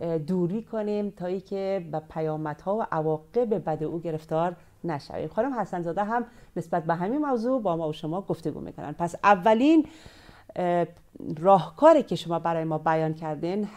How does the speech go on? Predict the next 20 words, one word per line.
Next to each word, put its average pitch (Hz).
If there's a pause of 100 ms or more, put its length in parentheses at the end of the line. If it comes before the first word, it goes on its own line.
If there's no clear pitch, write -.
(100)
همین 269
والدین 175
عزیز 185
هستن 240
که 233
انشالله 160
آگاهانه 165
رفتار 220
کنن، 208
مطالعه 165
کنن، 202 (420)
تحقیق 190
کنن 208
تا 196
ای 190
که 196
بتونن 190
یک 165 (160)
روش 185
صحیح 233